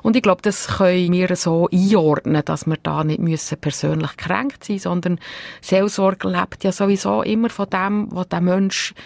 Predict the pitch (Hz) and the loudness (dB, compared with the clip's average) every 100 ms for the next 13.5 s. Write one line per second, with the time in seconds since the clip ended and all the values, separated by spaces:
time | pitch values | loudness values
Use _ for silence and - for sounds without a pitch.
0 | - _ 180 214 214 - 185 180 180 202 | -20 _ -2 -2 -2 -6 -4 -4 -2 -4
1 | 262 - - 180 185 214 - 185 - 190 | -4 -8 -8 -4 -2 -4 -6 -10 -4 0
2 | 233 254 - 185 - 175 190 196 - 196 | 0 0 -6 -6 -4 -2 -2 -4 -2 0
3 | 202 190 175 - 196 208 - 196 196 196 | 0 -2 -4 0 0 0 0 0 2 0
4 | 190 - 190 - 170 170 - 185 208 226 | -2 -4 -4 -2 -2 -4 -6 -2 2 2
5 | 226 214 - - - - - - 175 175 | 0 -2 -10 -16 -18 -20 -8 -2 -2 0
6 | 175 170 - 185 - 180 180 196 - 175 | -2 -4 -6 -6 -2 -2 0 0 -2 -4
7 | 170 - - 175 170 180 180 190 190 180 | -6 -8 -6 -6 -4 -6 -4 -2 -2 -4
8 | - - 170 - - 170 180 - - - | -6 -6 -6 -4 -6 -6 -6 -10 -12 -16
9 | - - 165 156 165 156 175 208 - 196 | -14 -10 -8 -8 -10 -8 -4 -4 -4 -8
10 | 190 156 - - 170 165 170 180 185 - | -6 -10 -10 -10 -6 -4 -4 -6 -8 -10
11 | 147 147 - - - - - - 165 - | -12 -14 -18 -20 -20 -20 -20 -20 -14 -10
12 | 147 151 _ 165 170 185 190 185 175 143 | -8 -8 _ -6 -2 0 0 0 -2 -6
13 | - - 185 196 | -10 -8 -4 -4